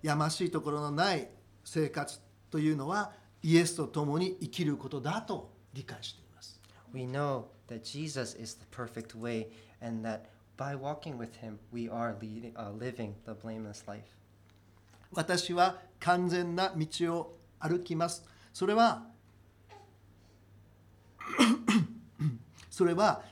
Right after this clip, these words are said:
Speaker 1: 私はイエスと共に歩みますということです。
Speaker 2: And I'm gonna repeat it again. Wh-, when we say we live, we walk a perf-, the perfect way, we are saying, "I will walk with Jesus."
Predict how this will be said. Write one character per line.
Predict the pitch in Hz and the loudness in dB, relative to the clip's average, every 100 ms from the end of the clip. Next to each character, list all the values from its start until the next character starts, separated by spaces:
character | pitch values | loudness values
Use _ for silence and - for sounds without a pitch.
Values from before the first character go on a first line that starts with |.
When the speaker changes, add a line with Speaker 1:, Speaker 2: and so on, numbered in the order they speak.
| - - | -16 -6
Speaker 1:
私 | 143 - 190 - | -4 -2 -4 -2
は | 208 214 - - - | 2 2 2 -12 -4
イ | 160 | 6
エ | 185 | 6
ス | 190 | 6
と | 160 | 0
共 | - 151 156 | -2 0 0
に | 165 214 - - - - | 2 0 -2 -20 -20 -14
歩 | 147 131 135 139 | -6 -4 -4 -4
み | 131 | -4
ま | 180 | -4
す | 220 | -6
と | 151 | -8
い | 117 | -12
う | |
こ | - | -14
と | - | -20
で | - | -20
す。 | - - - - - - - 120 | -20 -20 -20 -20 -20 -20 -20 -16
Speaker 2:
And | 113 | -14
I'm | 113 120 | -12 -10
gonna | 120 | -8
repeat | 117 120 139 | -8 -8 -10
it | |
again. | 135 147 160 - - - - - - - - - - - | -6 -4 -6 -8 -20 -20 -20 -20 -20 -20 -20 -20 -20 -16
Wh-, | 110 - - - - - - - - | -12 -12 -14 -20 -20 -20 -20 -20 -10
when | 131 131 | -6 -6
we | 127 | -6
say | - 160 127 | -4 -2 -2
we | 113 | -4
live, | 110 113 - - - | -4 -6 -10 -20 -12
we | 117 | -8
walk | 107 113 123 - - | -6 -2 -2 -4 -16
a | - | -16
perf-, | - 120 - | -10 -10 -10
the | 113 | -10
perfect | - 123 120 117 | -6 -6 -8 -10
way, | 110 123 110 104 - - - | -8 -4 -6 -8 -16 -20 -12
we | 120 | -8
are | 117 | -6
saying, | - - 143 107 - - - | -6 -4 -2 -4 -10 -20 -10
"I | 117 | -8
will | 117 110 | -8 -6
walk | 117 117 117 | -6 -6 -8
with | 107 | -12
Jesus." | - 113 107 98 98 - | -10 -10 -10 -14 -16 -20